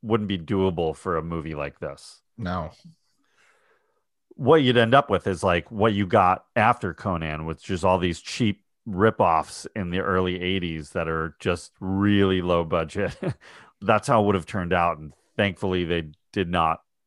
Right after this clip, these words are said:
Speaker 1: go that route. <laughs> Uh, around the same time, they hire Oliver Stone, a very young Oliver Stone, to write the script. And Oliver Stone is coming off of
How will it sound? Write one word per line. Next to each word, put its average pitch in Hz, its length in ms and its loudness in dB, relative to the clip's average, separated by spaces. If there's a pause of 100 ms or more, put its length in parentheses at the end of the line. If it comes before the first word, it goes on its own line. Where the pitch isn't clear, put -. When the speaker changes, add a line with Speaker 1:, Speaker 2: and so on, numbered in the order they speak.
(320)
Speaker 1:
go 92 240 0
that 80 220 0
route. 73 260 -10 (380)
<laughs> 120 100 -4 (1500)
Uh, 107 320 6 (140)
around 139 320 6
the 156 60 -2
same 151 260 0
time, 143 360 2
they 123 120 4
hire 120 500 4
Oliver 113 380 4
Stone, 104 640 2
a 90 40 0
very 139 280 4
young 120 340 2
Oliver 104 400 2
Stone, 85 460 -4
to - 120 -14
write 87 220 -4
the 90 80 -12
script. - 680 -8
And 82 260 -4
Oliver 92 380 0
Stone 95 440 -4
is 87 120 -10
coming 90 280 -8
off 85 280 -2
of 85 320 -2